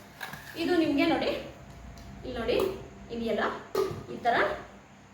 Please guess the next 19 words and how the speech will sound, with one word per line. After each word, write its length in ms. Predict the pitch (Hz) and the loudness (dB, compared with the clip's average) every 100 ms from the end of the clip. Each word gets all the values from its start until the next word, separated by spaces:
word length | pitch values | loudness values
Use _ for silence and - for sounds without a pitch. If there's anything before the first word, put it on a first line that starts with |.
| - - - | -6 -4 0
ಇಲ್ಲಿ 120 | 277 262 | 2 4
ನೋಡಿ 160 | 233 226 | 4 2
ಫ್ರೆಂಡ್ಸ್, 240 | 220 - 233 | 0 -2 0
ಇದು 120 | - - - - - - - 240 | 0 0 -8 -16 -20 -20 -12 -8
ಈ 40 | - | -2
ಥರ 100 | 226 277 - | 0 0 0
ಕೂರಿಸ್ಬೇಕು. 520 | 254 240 - 220 - - - - - - | -2 -2 -2 -4 -2 -4 -8 -18 -20 -12
ಈ 40 | 269 294 | -4 2
ಥರ 100 | 392 - - | 2 2 4
ಕೂರಿಸಿ 320 | 359 440 240 226 | 6 6 6 2
ಫ್ರೆಂಡ್ಸ್, 260 | 240 320 - | 0 0 -2
ಇಲ್ಲಿ 120 | 240 220 | -4 -4
ನೋಡಿ, 160 | 208 208 - - - - | -2 -2 -2 -8 -10 -2
ಇದು 140 | 349 269 494 - - - | 4 4 6 2 0 -6
ಇದಕ್ಕೆ 220 | 277 392 311 | -4 0 0
ಲಾಕ್ 180 | 208 214 | 0 -2
ಆಗಬೇಕು. 280 | 202 196 175 - - 285 | -6 -6 -10 -16 -14 0
ಇದಕ್ಕೆ 300 | 440 427 403 392 | 4 4 4 4
ಈ 200 | 302 | 4